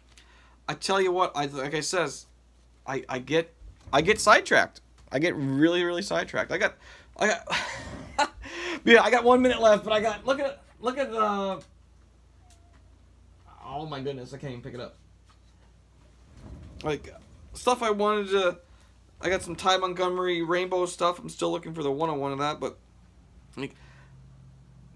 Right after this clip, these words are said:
this out of fifty Aaron Rodgers, I wanted to, it's just, you know, just weird stuff. Um, a stack of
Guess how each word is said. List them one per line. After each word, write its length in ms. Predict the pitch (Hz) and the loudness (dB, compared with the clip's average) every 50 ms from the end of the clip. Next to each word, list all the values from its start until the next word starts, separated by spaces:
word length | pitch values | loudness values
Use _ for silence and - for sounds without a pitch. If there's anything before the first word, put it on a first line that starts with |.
| - - | -20 -14
this 160 | - 139 139 - | -10 -8 -6 -2
out 140 | - 151 156 | 0 0 0
of 100 | 151 147 | 0 0
fifty 440 | - 175 170 165 - 165 156 151 147 | -2 -2 -2 -2 -2 -2 0 0 0
Aaron 200 | 160 165 160 156 | 0 0 0 2
Rodgers, 540 | 156 160 170 175 175 175 180 180 175 170 | 4 4 4 4 2 2 0 0 0 0
I 80 | 170 165 | -2 -2
wanted 380 | 160 156 160 170 170 170 165 160 | 0 0 0 -2 -2 -2 -4 -2
to, 260 | 165 160 156 151 - - - - - - | -2 -2 -2 -4 -8 -14 -20 -20 -20 -20
it's 220 | - - - - | -20 -16 -12 -8
just, 300 | - 180 - - - - - - - - | -8 -8 -8 -10 -14 -18 -20 -20 -20 -12
you 120 | - 170 | -8 -6
know, 240 | 175 165 170 175 170 170 - - - - | -4 -4 -4 -6 -8 -14 -20 -20 -20 -18
just 280 | - 175 165 - - - | -14 -14 -14 -14 -12 -8
weird 280 | 170 180 185 202 202 196 | -4 -2 -2 -2 -2 -4
stuff. 360 | - - 127 120 123 - - - - - - - - - - - - - - - - - - - - - - | -2 0 0 0 0 -2 -8 -16 -20 -20 -20 -20 -20 -20 -20 -20 -20 -20 -20 -20 -20 -20 -20 -20 -14 -6 -2
Um, 320 | 151 151 147 139 139 143 - - - - - - - | 0 0 0 0 -4 -6 -10 -16 -20 -20 -20 -8 -6
a 80 | - | -4
stack 480 | - - - - 196 190 190 202 214 208 | -4 -4 0 4 4 6 6 6 4 4
of 240 | 196 175 165 - | 2 0 0 -4